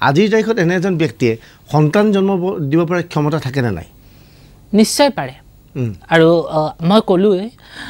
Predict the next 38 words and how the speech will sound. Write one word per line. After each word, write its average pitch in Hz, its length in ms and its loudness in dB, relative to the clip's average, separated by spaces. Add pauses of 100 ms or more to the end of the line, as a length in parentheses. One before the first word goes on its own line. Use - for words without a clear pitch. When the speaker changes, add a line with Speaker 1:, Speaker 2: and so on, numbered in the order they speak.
(140)
Speaker 2:
আ, 151 140 0
যে 160 220 2
অলৰেডি 175 500 2
এইটো 208 480 0 (140)
টেকন'লজিত 185 840 -2
আৰু 165 200 -2
এইটো 170 280 -2
মেডিকেল 175 460 -2
এডভান্সমেণ্ট 180 800 0
যিভাৱে 185 400 0
হৈছে 165 300 -2
এইটো 180 260 2
চাৰ্জাৰীৰ 165 520 0
ওপৰত। 147 380 -2 (200)
Speaker 1:
উম। 123 120 -6 (360)
Speaker 2:
আৰু 156 200 4
প্ৰথম 226 420 4
যিটো 226 260 4
হৈছিলে, 202 480 2
আ, 160 320 -2
at - 180 -6
first 190 260 2
it 175 80 -4
was 180 180 0
performed 185 560 0
on 175 60 0
লিলি। 156 420 0 (520)
মানে 160 360 -4
ভা-, 143 680 -2
all 175 120 6
over 185 180 2
entire 180 420 0
আৰ্থৰ 165 360 0
ভিতৰত 175 360 0 (120)
ফাৰ্ষ্ট 190 240 0
এছ 160 240 -2
আৰ 165 120 4
এছ 165 320 -4